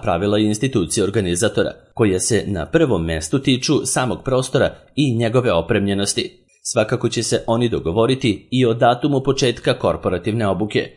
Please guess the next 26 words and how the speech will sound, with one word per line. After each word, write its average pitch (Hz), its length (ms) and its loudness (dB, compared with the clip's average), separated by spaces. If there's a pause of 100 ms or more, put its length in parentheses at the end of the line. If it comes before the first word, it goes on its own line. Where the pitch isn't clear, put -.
(140)
ali 120 340 0
isto 156 260 2
tako 131 520 0
i 139 240 -2
o 113 120 2
terminima 123 600 0
u 85 120 0
kojima 82 320 -2
će 131 140 -2
predavanja 117 560 0 (200)
biti 131 300 0
održana 95 520 0 (200)
i 131 220 2
o 135 120 2
njihovom 127 460 0
rasporedu, 87 520 0 (240)
uzevši 107 480 2
u 71 80 -2
obzir 123 320 2 (140)
da 120 180 0
preciziraju 135 800 0
i 131 100 4
raspored 98 500 -2
časova. - 440 -2 (280)
To 151 120 2
znači 127 500 0